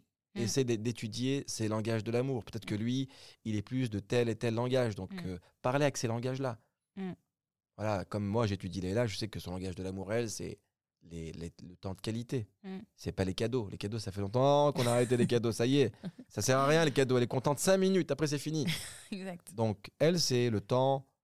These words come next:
Speaker 2: ensemble, sans le téléphone, on regarde un petit, un petit film.
Speaker 1: <laughs> Pas que,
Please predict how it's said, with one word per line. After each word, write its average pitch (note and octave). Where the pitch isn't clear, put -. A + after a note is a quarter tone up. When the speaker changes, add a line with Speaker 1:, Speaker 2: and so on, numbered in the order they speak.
Speaker 2:
ensemble, G#2+
sans G#2+
le G2
téléphone, G2
on -
regarde F2
un -
petit, -
un F#2+
petit -
film. G2+
Speaker 1:
<laughs> -
Pas G3
que, -